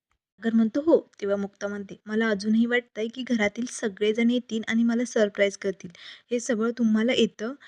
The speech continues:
हे खूपच फिल्मी आणि ड्रीमी वाटते." तेव्हा सागर बोलतो, "तुम्हाला असं ड्रीमी आवडत नाही का?" तेव्हा लगेच मुक्ता म्हणते, "नाही, नाही, मला आवडतं,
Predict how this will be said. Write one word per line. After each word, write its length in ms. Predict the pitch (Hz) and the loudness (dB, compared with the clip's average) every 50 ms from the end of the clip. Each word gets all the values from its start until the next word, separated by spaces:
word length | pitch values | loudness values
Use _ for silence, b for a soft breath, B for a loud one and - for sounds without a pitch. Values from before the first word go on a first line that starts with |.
| b b b b | b b b b
हे 60 | 220 226 | -8 -4
खूपच 420 | - 240 214 - - 214 214 - - _ | -2 -2 -2 0 0 -2 -2 -2 -4 _
फिल्मी 320 | - 233 208 202 208 220 226 | -4 -2 -2 -2 -2 -4 -4
आणि 160 | 226 247 277 269 | -4 -4 -4 -6
ड्रीमी 340 | 240 254 240 220 208 208 208 | -4 -4 -4 -4 -4 -4 -4
वाटते." 340 | 208 196 175 175 _ - - - _ _ - | -4 -4 -6 -8 _ -16 -16 -16 _ _ -16
तेव्हा 160 | 185 170 180 180 | -12 -12 -10 -8
सागर 380 | - 226 196 175 170 185 185 | -4 -4 -4 -2 -2 -4 -6
बोलतो, 280 | 185 190 185 175 - 175 - _ _ - | -4 -4 -6 -6 -8 -12 -14 _ _ -4
"तुम्हाला 320 | 190 196 202 208 214 226 | -2 0 0 2 2 0
असं 200 | 240 - 262 226 | 0 0 -2 -2
ड्रीमी 300 | 220 233 220 226 233 240 - _ - | 0 0 2 2 2 0 -2 _ 0
आवडत 280 | 220 208 202 262 - | 2 2 2 2 0
नाही 160 | 285 277 240 196 | 2 0 0 0
का?" 160 | - 208 233 254 B B B B B B B - | 0 0 -2 -2 B B B B B B B -2
तेव्हा 160 | 254 262 269 | -2 0 0
लगेच 320 | 285 294 254 262 262 - 262 | 0 0 -2 -2 -4 -2 -2
मुक्ता 300 | 240 226 - - - 226 | -4 -4 -4 -8 -8 -8
म्हणते, 280 | 226 233 233 - 196 - - - | -6 -6 -4 -4 -4 -6 -6 -6
"नाही, 140 | 208 196 190 | -4 -4 -4
नाही, 160 | 202 226 254 269 | -2 -2 -2 0
मला 220 | 254 233 220 233 240 - - | 0 2 2 0 0 2 2
आवडतं, 460 | 269 277 294 302 285 - - 240 233 | 2 4 4 4 4 2 -4 -8 -10